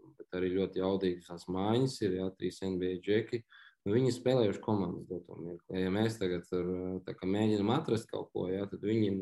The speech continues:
nu, kopā ilgu laiku, salīdzinoši septiņas spēles, tādiem meistariem ir daudz. Zin lomas,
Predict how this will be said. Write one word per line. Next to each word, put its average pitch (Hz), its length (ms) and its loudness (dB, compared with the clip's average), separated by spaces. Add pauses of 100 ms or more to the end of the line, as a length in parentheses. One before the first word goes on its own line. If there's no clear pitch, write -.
(260)
nu, 98 180 -20
kopā 101 320 -2
ilgu 98 320 -2
laiku, 139 320 -4 (720)
salīdzinoši 92 760 0
septiņas 110 420 0
spēles, - 880 -6
tādiem 92 400 -4
meistariem 95 400 -6
ir - 160 -18
daudz. 107 320 -4 (640)
Zin 107 240 2
lomas, 120 540 2